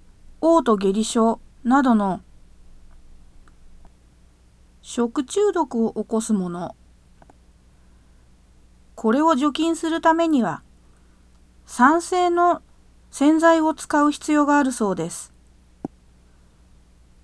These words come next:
対策としては、まずうがい手洗いが一番最初に挙げられると思います。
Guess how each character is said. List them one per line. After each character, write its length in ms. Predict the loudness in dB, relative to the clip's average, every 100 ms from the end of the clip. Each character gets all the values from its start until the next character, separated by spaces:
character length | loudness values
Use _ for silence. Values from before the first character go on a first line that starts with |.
| _ -20 _ _ _ -20 _ _ -8
対 240 | -2 -2
策 260 | 0 -2 -2
と 160 | -4
し 80 | -2
て 140 | 0 2
は、 240 | 2 -2 _ _ _ _ _ _ _ _ -2
ま 200 | 2 4
ず 200 | 2 -4 -2
う 120 | 2
が 200 | 4 4
い 80 | 4
手 140 | 6
洗 200 | 6 6
い 40 | 4
が 220 | 0 -2
一 220 | -10 -6
番 220 | 2 2 4
最 180 | 2
初 160 | 2 2
に 200 | 2 0 -10 -16 -4
挙 140 | 0
げ 80 | 2
ら 100 | 2
れ 100 | 2
る 140 | 2
と 80 | 4
思 180 | 6 6
い 80 | 4
ま 200 | 0 -4
す。 200 | -10